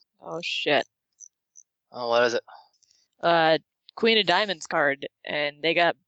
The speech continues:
Speaker 1: beat as fuck with something.
Speaker 2: Ah, fuck. All right. All right, uh, can we move 'em?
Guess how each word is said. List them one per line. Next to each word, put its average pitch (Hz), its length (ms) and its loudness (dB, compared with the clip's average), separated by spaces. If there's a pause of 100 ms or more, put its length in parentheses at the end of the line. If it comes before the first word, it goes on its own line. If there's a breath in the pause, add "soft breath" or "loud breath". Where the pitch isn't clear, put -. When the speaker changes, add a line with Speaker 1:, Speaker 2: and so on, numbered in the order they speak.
(160)
Speaker 1:
beat 180 300 -2
as - 200 -8 (260)
fuck 160 240 0
with 135 120 -12
something. 151 420 -6 (180)
Speaker 2:
Ah, 113 180 -6 (440)
fuck. - 240 -4 (420)
All 113 60 -16
right. 101 240 -12 (760 soft breath)
All 117 140 -2
right, 104 260 -6
uh, 107 300 -4 (1000 loud breath)
can 110 140 -8
we 117 60 -2
move 123 80 -2
'em? 127 100 -8